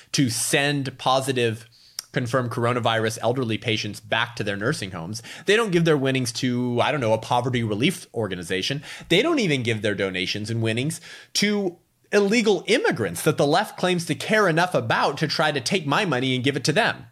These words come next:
No, no, they don't give it to any of those people who maybe are the most in need right now, given these government shutdowns and the inability of individuals to turn a profit or go to work.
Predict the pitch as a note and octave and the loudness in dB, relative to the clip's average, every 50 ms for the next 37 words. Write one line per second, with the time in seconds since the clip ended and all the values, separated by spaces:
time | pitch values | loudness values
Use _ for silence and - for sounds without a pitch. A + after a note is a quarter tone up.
0 | _ _ _ D3+ D#3+ B2+ - - - - - - _ _ - C3+ C3+ D#3 G#3 A#3 | _ _ _ 0 0 0 0 -4 -10 -20 -20 -20 _ _ -2 0 2 2 0 0
1 | G#3+ A3 G#3 F#3+ - D#3+ C#3+ C3+ B2+ A2+ A2 A2 A#2+ A2+ A#2 G#2+ F2+ - C2+ C#2 | 0 -2 -2 0 0 0 0 0 0 0 2 0 0 0 -2 -6 -8 -6 -6 -10
2 | D#2 - - - - - - _ _ - D#3 C#3 C#3 C3 B2 A#2+ A#2 C3 C3+ C3+ | -10 -10 -16 -20 -20 -20 -20 _ _ 0 2 4 4 4 2 2 2 0 2 2
3 | C3 C3 B2 A#2 A2+ A2 G#2 B2 A#2+ A#2 B2 C#3 E3 E3 - - - B2+ A#2+ A#2 | 2 2 2 2 0 0 0 -2 0 2 2 2 2 2 -2 -6 -6 -4 -4 -2
4 | A#2 A2+ A#2+ C3 D3 D#3+ C3 G#2 F2+ D#2+ D#2+ - - E2+ E2 - C#2+ C#2+ E2+ - | 0 0 0 2 2 0 0 -2 -4 -4 -6 -10 -12 -12 -12 -10 -10 -12 -12 -14
5 | - - _ - B2 C#3 C#3 C3 B2+ A#2+ A#2+ A2+ A2+ A#2+ C3 A2+ A2+ A2 G#2+ F2+ | -20 -18 _ -4 -2 0 0 0 0 0 0 0 0 0 -2 -2 -2 -4 -4 -4
6 | - - C3+ C3 B2+ - A2 G2+ G2+ F#2+ - G#2 G#2 G#2 - G#2+ A2 A2 F#2+ G#2 | -2 0 0 -2 0 -2 -4 -4 -4 -8 -8 -8 -8 -6 -6 -4 -4 -2 -2 -2
7 | G#2 G2+ G2+ G2 G2 G2 F#2+ - - G#2+ G2+ F#2+ F#2+ G#2 G2 G#2+ G2 G2 - - | -2 -2 -2 -4 -4 -6 -6 -8 -8 -10 -8 -6 -6 -6 -4 -4 -8 -8 -8 -8
8 | G2+ - - G2+ G2 F2 - - A#2+ A#2+ A#2 - G#2+ - G2 E2 G2+ F#2+ F2+ F#2 | -10 -8 -6 -8 -8 -6 -2 0 0 0 0 -2 -6 -6 -4 -4 -4 -4 -4 0
9 | A#2+ G3 A3 C#3+ A2+ A2+ - | 0 2 2 2 0 -2 -6